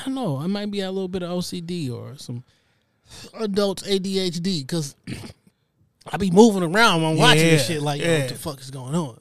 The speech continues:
Speaker 1: But, uh, I thought that was really good, man.
Speaker 2: Yeah.
Speaker 1: Um,
Speaker 2: Very entertaining, yo.
Speaker 1: um, like, it was, I, <laughs> they got, well, I'll put this, they got straight to it.
Speaker 2: Yeah,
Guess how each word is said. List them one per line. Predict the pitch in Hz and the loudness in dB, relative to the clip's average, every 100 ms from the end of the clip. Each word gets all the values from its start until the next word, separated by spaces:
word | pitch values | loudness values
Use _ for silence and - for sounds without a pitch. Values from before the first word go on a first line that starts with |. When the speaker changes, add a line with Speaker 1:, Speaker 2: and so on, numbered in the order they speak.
| - | -4
Speaker 1:
But, | 156 | -2
uh, | 151 135 131 - _ - | 0 -2 -6 -14 _ -18
I | |
thought | 131 175 208 | -6 -4 -4
that | 143 | -4
was | 127 117 | -6 -6
really | 123 143 120 | -4 -4 -4
good, | 113 143 160 110 | -2 -2 0 -4
man. | 120 123 127 | -6 -8 -6
Speaker 2:
Yeah. | 147 135 117 - | -2 -2 -4 -6
Speaker 1:
Um, | 143 127 123 117 110 _ _ _ _ _ _ _ _ | -4 -4 -4 -6 -10 _ _ _ _ _ _ _ _
Speaker 2:
Very | 127 127 156 175 175 | -16 -6 -2 0 2
entertaining, | 156 156 147 156 143 127 107 107 | 2 0 0 -2 -4 -4 -10 -14
yo. | 110 113 110 - _ | -16 -14 -16 -18 _
Speaker 1:
um, | 147 135 127 120 120 120 _ _ _ _ | -10 -8 -10 -10 -12 -14 _ _ _ _
like, | 156 - | -12 -8
it | 220 | -4
was, | 190 147 - - _ _ _ _ _ _ | -2 -4 -8 -20 _ _ _ _ _ _
I, | - 202 - - - | -10 -10 -12 -10 -8
<laughs> | - 123 _ | -8 -12 _
they | - - | -4 0
got, | 339 349 - - - 196 | 2 0 0 -4 -10 -8
well, | 208 220 190 | 2 4 4
I'll | 196 | 4
put | 175 147 | 4 4
this, | 120 - | -2 -2
they | 226 | 0
got | 262 247 | 4 4
straight | - 214 151 | 4 2 2
to | - 117 | 0 -4
it. | - _ _ - - | -4 _ _ -20 -2
Speaker 2:
Yeah, | 185 165 131 | 4 4 2